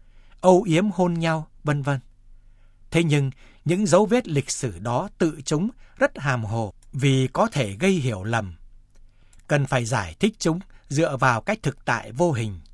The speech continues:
Nghĩa là cái hôn hay việc chung sống của họ không là bằng chứng bảo đảm cho biết tình yêu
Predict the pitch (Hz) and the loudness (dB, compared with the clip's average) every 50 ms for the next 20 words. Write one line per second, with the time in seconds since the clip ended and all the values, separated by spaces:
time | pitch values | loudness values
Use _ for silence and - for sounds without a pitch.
0 | - _ _ _ _ _ - - - - - - - 175 220 226 170 135 120 110 | -20 _ _ _ _ _ -20 -20 -20 -20 -12 -6 -2 0 2 2 2 2 0 0
1 | 92 - - - 202 208 170 180 175 170 170 165 - - - - - - - - | -2 -4 -2 -2 0 2 2 2 2 2 0 -4 -8 -16 -20 -20 -20 -20 -20 -14
2 | - - 208 214 196 139 135 117 - - - 202 202 202 - - 196 208 269 269 | 0 4 4 6 6 4 0 -2 -2 0 2 2 2 2 2 2 0 0 0 0
3 | - 143 120 104 117 135 120 107 - - _ - - - - - - - - 254 | -2 -2 -2 0 0 0 0 0 -4 -10 _ -20 -20 -20 -20 -14 -4 0 0 0
4 | 262 254 240 196 151 139 131 131 123 113 107 104 - 151 156 190 233 311 - 175 | 2 2 0 2 2 2 2 0 0 -2 -4 -4 -2 -2 -2 -2 -2 -6 -4 -2
5 | 156 127 107 92 113 120 117 104 90 76 76 - - - 180 175 170 185 233 254 | -2 -2 -2 -2 -2 -4 -4 -4 -4 -8 -12 -14 -6 -4 -2 0 0 0 0 -2
6 | - - - 143 127 113 101 95 - 175 175 165 | -2 -6 -6 -6 -4 -4 -6 -6 -4 -2 -2 -2